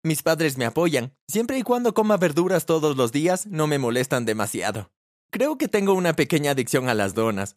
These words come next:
realmente. Pero no me preocupa. Mientras no note ningún síntoma extraño o signos de que me están haciendo daño, seguiré comiéndolas todos los días.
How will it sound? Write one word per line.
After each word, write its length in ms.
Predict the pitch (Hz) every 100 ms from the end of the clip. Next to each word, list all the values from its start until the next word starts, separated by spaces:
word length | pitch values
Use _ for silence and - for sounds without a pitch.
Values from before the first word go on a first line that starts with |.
| -
realmente. 760 | 120 101 101 110 107 95 - _ _ _ -
Pero 240 | 196 190
no 100 | 202
me 140 | 302 349
preocupa. 600 | 254 196 196 185 135 - _ _ _ _ _ _ -
Mientras 360 | 170 165 160
no 160 | 175 220
note 280 | 226 226 220
ningún 320 | 180 160 175
síntoma 420 | 180 165 160 143
extraño 500 | 120 - 143 143 147
o 60 | 123
signos 340 | 139 143 131
de 100 | 127
que 100 | 131
me 100 | 117
están 280 | 104 127 135
haciendo 300 | 123 135 127
daño, 360 | 117 156 233 - _ _
seguiré 440 | - 175 156 175 254
comiéndolas 720 | 240 214 247 247 208 160 - -
todos 440 | 220 233 226 220
los 220 | 196 180
días. 460 | 156 131 98 -